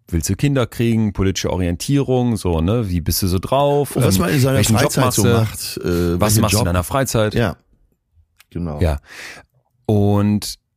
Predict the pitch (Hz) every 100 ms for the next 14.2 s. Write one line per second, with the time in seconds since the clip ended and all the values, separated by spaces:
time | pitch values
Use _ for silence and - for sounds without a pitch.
0 | _ _ 104 107 95 - - - - _
1 | _ _ 113 104 117 - 120 - 92 110
2 | - 95 92 - 92 90 92 131 - 151
3 | 147 - 165 165 185 240 233 _ - _
4 | - - 104 101 - - 123 107 101 117
5 | - 101 104 104 101 104 104 95 98 95
6 | 98 95 98 98 - 90 90 85 - -
7 | - - _ - - 90 - 101 90 -
8 | 85 92 156 - 95 92 90 87 85 87
9 | 123 156 101 - 85 98 143 - - -
10 | - 98 98 - - 240 135 95 90 -
11 | 87 90 90 - 143 107 98 92 67 170
12 | 120 - 95 85 87 - 104 92 98 101
13 | 104 - _ _ - - - - - -
14 | 92